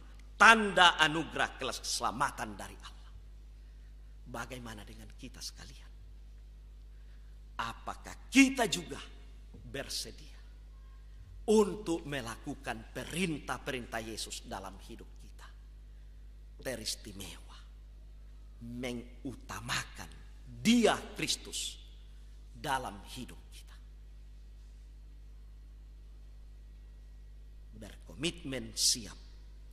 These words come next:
untuk meneng-, mendengarkan peringatan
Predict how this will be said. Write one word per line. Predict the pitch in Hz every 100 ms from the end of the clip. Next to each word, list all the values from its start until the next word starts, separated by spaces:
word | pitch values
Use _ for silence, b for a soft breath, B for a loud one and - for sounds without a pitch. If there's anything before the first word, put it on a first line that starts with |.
| - - - 180
untuk | 156 123 - 123
meneng-, | 117 113 101 90 101 - - 160
mendengarkan | 156 123 107 107 160 151 - 110 98 - - -
peringatan | 135 117 113 143 131 - 107 92